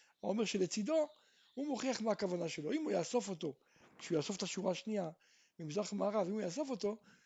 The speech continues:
סימן זה השכחה. אם הוא לא יאסוף אותו, כן, וגם בשורה השלישית אותו דבר, אז אני אומר, כנראה הוא התכוון, אה, לאסוף את זה מצפון דרום. העומר שהחזיק בו לא לאכול העיר ושכחו,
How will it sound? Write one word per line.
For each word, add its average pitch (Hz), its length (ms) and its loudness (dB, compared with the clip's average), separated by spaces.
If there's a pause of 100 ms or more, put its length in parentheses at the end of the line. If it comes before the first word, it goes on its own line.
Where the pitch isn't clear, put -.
(140)
סימן 180 220 0
זה 165 140 2
השכחה. 143 480 -4 (580)
אם 165 80 -4
הוא 160 120 0
לא 349 220 4
יאסוף 196 300 0
אותו, 170 420 -2 (480)
כן, 220 260 -8
וגם 180 400 6
בשורה 170 320 4
השלישית 240 380 -2
אותו 262 220 2
דבר, 285 240 0 (600)
אז 151 80 -2
אני 170 80 0
אומר, 202 140 6
כנראה 185 280 0
הוא 208 100 0
התכוון, 180 560 -2 (560)
אה, 185 320 -6 (200)
לאסוף 180 480 0
את 151 80 -4
זה 160 120 0
מצפון 156 680 -8
דרום. 131 440 -10 (2250)
העומר 254 260 2
שהחזיק 208 400 0
בו 233 120 4
לא 208 100 8
לאכול 226 280 4
העיר 214 180 4
ושכחו, 190 580 0